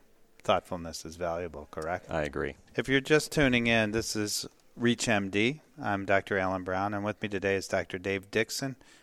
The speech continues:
Speaker 1: clinical pharmacist and associate professor of pharmacotherapy at Virginia Commonwealth University School of Pharmacy. We're talking about treatment of hypertriglyceridemia. So for the people that we would be thinking of pharmacotherapy, which would be people either over five hundred or people, as you eloquently pointed out, who had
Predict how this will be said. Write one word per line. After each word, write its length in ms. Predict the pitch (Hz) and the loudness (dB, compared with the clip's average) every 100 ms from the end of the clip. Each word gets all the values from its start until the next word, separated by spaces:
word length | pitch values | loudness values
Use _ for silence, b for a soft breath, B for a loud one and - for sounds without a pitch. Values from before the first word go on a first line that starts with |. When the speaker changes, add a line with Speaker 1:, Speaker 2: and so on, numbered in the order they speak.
| B | B
Speaker 1:
clinical 320 | - 131 123 | 2 2 2
pharmacist 640 | 113 123 120 117 - 120 98 | 0 0 0 -2 -6 -6 -6
and 80 | |
associate 460 | 92 - 104 - 98 | -6 -2 0 0 -4
professor 460 | 95 90 98 - 92 | -4 -2 -2 -2 -6
of 120 | - | -4
pharmacotherapy 800 | 95 95 98 90 98 92 - 90 | -6 -6 -6 -6 -4 -6 -4 -6
at 100 | 82 | -6
Virginia 480 | 87 82 92 90 85 | -10 -8 -8 -6 -8
Commonwealth 680 | - 87 87 85 85 82 | -8 -8 -6 -6 -8 -8
University 560 | 90 85 85 87 - 87 | -10 -8 -8 -8 -8 -10
School 320 | - - 85 | -10 -8 -6
of 80 | 80 | -6
Pharmacy. 720 | - 107 107 98 - 90 90 | -6 -4 -4 -6 -10 -10 -8
We're 140 | 123 123 | -2 0
talking 320 | - 139 - | 2 2 0
about 300 | 117 110 104 | -2 -2 -2
treatment 340 | - 123 123 | -2 -2 -2
of 100 | 101 | -4
hypertriglyceridemia. 1500 | - 104 - - 98 92 95 - 98 92 98 101 107 87 76 - - | -2 -2 -2 -4 -4 -2 -4 -2 0 0 -2 -6 -6 -8 -10 -14 -4
So 200 | - 147 | 6 6
for 160 | - | 6
the 100 | 151 | -2
people 300 | 147 170 160 | 0 0 4
that 160 | 139 123 | 6 6
we 100 | 113 | 4
would 240 | 110 127 | 4 4
be 120 | 135 131 | 2 0
thinking 320 | 147 135 139 | -2 -4 -4
of 160 | 135 | -2
pharmacotherapy, 920 | - 131 131 - 131 - 127 131 135 120 | 2 2 2 0 0 0 0 0 0 -2
which 180 | 110 | -2
would 120 | 113 104 | -6 -6
be 100 | 98 | -6
people 420 | 113 107 107 107 | -6 -2 0 2
either 340 | 104 98 95 | 2 0 0
over 240 | 104 107 101 | 0 0 -2
five 320 | - 107 104 | 0 0 0
hundred 360 | 107 104 107 | -2 0 0
or 80 | 101 | -2
people, 300 | - 110 101 | -4 -4 -2
as 220 | 95 101 | -2 -2
you 180 | 104 104 | -4 -2
eloquently 600 | 95 101 101 - 101 95 | 2 2 0 -4 -8 -8
pointed 440 | 92 104 98 95 90 | -8 -6 -6 -6 -4
out, 280 | 92 92 | -2 -4
who 180 | 98 92 | -6 -8
had 320 | 92 90 87 | -6 -4 -6